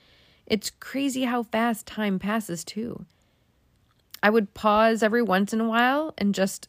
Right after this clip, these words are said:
like, look back and celebrate how far I'd come. So that said, give yourself time in committing to you.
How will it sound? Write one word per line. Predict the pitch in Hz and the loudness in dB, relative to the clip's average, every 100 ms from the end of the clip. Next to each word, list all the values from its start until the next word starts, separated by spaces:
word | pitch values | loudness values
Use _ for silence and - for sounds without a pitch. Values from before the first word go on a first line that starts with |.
| - | -4
like, | 175 165 151 | 0 0 0
look | 175 190 | -2 0
back | 139 202 226 | 2 2 0
and | 165 | -4
celebrate | 160 - 160 226 202 135 | -6 -4 -2 0 0 0
how | 147 156 | 0 -2
far | 190 196 | 0 0
I'd | 139 - | 0 -4
come. | 185 208 - - _ _ _ _ _ _ _ _ _ _ _ _ _ _ | -4 -4 -6 -14 _ _ _ _ _ _ _ _ _ _ _ _ _ _
So | - 190 | -2 2
that | 185 - | 4 2
said, | - 285 214 175 170 180 - _ _ _ _ | 2 6 8 8 4 -2 -10 _ _ _ _
give | 180 160 | 0 2
yourself | 156 151 143 - | 0 -2 -2 -4
time | - 170 156 139 143 - | -6 -6 -4 -4 -8 -10
in | 165 151 | -8 -8
committing | - 160 160 156 143 139 - | -6 -4 -2 -2 -4 -8 -12
to | - 131 | -14 -10
you. | 143 196 - | -4 -4 -6